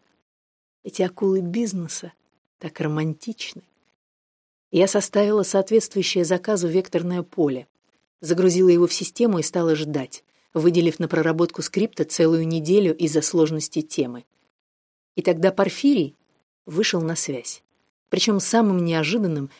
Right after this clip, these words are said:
и даже напугавшим меня образом. Должна признаться, что это произошло в достаточно интимный момент. Я была под веществами, но не так, чтобы меня трясло, конечно, и смотрела эпизоды из голливудских «Великих римлян»,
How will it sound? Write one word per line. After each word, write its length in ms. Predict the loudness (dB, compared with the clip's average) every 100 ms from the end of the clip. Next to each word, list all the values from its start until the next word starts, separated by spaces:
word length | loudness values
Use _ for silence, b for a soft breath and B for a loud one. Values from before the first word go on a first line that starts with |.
| b
и 80 | 0
даже 240 | 2 2
напугавшим 760 | -2 -2 -2 0 -2 -2 -2 -2
меня 300 | -2 -4 -4
образом. 520 | -4 -6 -10 -12 -16 _ b b
Должна 320 | 0 0 0 0
признаться, 560 | 0 2 0 0 -4
что 180 | 0 0
это 140 | 0
произошло 520 | 0 0 0 0 2 2
в 40 |
достаточно 560 | 2 -2 -4 -6 -4 -2
интимный 480 | -4 -4 -6 -4
момент. 560 | -4 -4 -6 -10 -16 _ _ _ _ _ _ _
Я 400 | -10 -8 -8 -10 _ _ _ _ -6
была 240 | 0 0
под 180 | 0 -4
веществами, 800 | -4 -4 -6 -6 -8 -6 -8 -12 _ _ _ _ _ -8
но 100 | -2
не 120 | -2
так, 240 | 0 -2
чтобы 260 | 0 0 2
меня 240 | 0 -2
трясло, 460 | -4 -2 -2 2 2
конечно, 560 | 0 -10 -8 -10 -12 -20 _ _ -14
и 60 |
смотрела 460 | -6 -2 2 2 2
эпизоды 540 | 2 0 2 2 4
из 100 | 2
голливудских 640 | 2 -2 0 -4 -6 -8 -2
«Великих 440 | 0 0 -4 -4
римлян», 440 | 0 0 0 -2